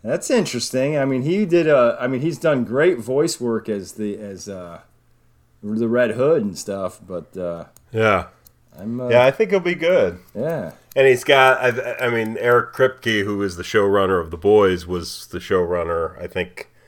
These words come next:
Speaker 2: at least most recently on Supernatural, or they have history together and stuff. So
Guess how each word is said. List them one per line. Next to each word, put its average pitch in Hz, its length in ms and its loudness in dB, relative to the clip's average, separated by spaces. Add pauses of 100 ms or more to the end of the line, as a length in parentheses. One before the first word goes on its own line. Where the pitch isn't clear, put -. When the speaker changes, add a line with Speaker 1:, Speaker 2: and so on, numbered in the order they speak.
(400)
Speaker 2:
at 85 160 -6
least 90 240 -6 (160)
most 87 320 -6
recently 87 500 -6
on 78 160 -10
Supernatural, 80 720 -8
or 78 200 -8
they 80 160 -6
have 82 180 -8
history 87 420 -10
together 82 400 -8
and 80 120 -16
stuff. 85 320 -8
So 82 320 -10